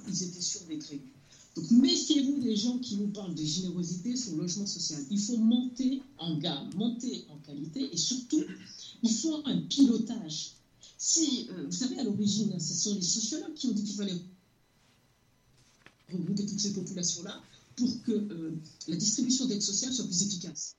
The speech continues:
Mais quelle erreur ! Mais que-, quelle bêtise ! Et si vous prenez Toulouse, les immeubles du Mirail, euh, quand ils ont construit, ils étaient luxueux, et puis ils accueillaient des petits cadres de Airbus. Après, les cadres,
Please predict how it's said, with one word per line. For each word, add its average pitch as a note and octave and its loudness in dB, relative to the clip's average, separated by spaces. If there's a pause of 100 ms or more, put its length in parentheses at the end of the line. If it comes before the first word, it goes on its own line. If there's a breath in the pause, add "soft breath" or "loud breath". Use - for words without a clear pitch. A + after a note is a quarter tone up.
Mais E3+ -4
quelle A#3 -2
erreur ! A3+ -8 (580)
Mais D3+ -8
que-, - -6
quelle G#3+ 2
bêtise ! G#3+ -4
Et E3 -8
si A#3 0
vous G#3+ -2
prenez G3+ -6
Toulouse, F#3 -4
les D#3 -2
immeubles F3 -6
du C#3+ -10
Mirail, F#3 -6 (640 soft breath)
euh, C3+ -8 (120)
quand G#3 -2
ils F3+ 0
ont F#3+ -4
construit, D4 -4
ils F3+ 0
étaient D3 -2
luxueux, D#3 -6
et - -10
puis D3+ -6
ils D3 -2
accueillaient E3+ -4
des D3 0
petits - -8
cadres F#3 -6
de D3 -8
Airbus. B3+ -2
Après, G3+ -8
les E3+ -2
cadres, F3+ -14